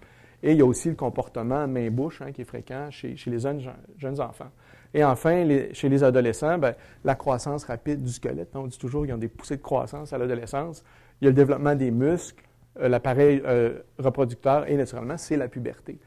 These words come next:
Donc, l'effet des, des hormones sexuelles, donc androgènes, euh, est-, testostérone et l'estradiol,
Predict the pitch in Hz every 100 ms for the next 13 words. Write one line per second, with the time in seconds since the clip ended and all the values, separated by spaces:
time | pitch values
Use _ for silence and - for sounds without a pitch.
0 | _ _ 131 123 123 - 151 135 127 127
1 | 131 139 131 117 120 139 156 143 _ _
2 | - - - 131 - 127 135 127 127 117
3 | 120 117 127 139 139 127 123 - 135 -
4 | _ - - 139 - 131 143 127 123 117
5 | - 117 113 127 147